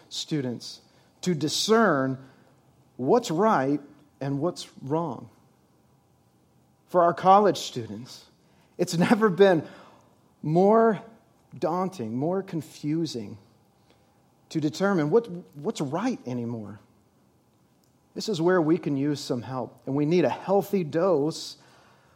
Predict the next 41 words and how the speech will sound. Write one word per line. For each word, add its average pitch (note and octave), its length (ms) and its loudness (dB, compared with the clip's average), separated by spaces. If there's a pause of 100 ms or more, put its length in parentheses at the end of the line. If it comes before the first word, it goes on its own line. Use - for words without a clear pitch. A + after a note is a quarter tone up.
(100)
of A#2+ 140 -8
the A#2 60 -10
Bible C#3 440 -4 (600)
to C3+ 100 -4
help F#3 260 -2
us F3 140 -6
discern, C3 540 -6
to G#2+ 80 -10
help E3+ 280 -2
us B2+ 220 -6 (140)
see F3+ 600 -4 (220)
clearly, D#3 840 -2 (1120)
because D3 360 0
the C#3+ 80 0
Bible F#3 320 0
doesn't D#3+ 260 -2
want D3+ 220 -4
to C3+ 100 -4
constrain C#3 720 -6
us. - 420 -6 (640)
It B2+ 60 -8
doesn't E3 260 2
want F3+ 160 6
to D#3 60 2
give E3 160 4
us E3+ 120 -2
a D3 60 2
bunch E3 240 2
of C3+ 80 0
rules F3 440 8
to - 80 -6
keep F#3+ 280 -2
us D#3 160 4
from C#3 180 -4
having C#3 360 -2
fun. C#3+ 520 -6 (280)
It D3 80 2
wants F#3 500 4
to - 140 -8
free C4+ 440 4
us - 400 -2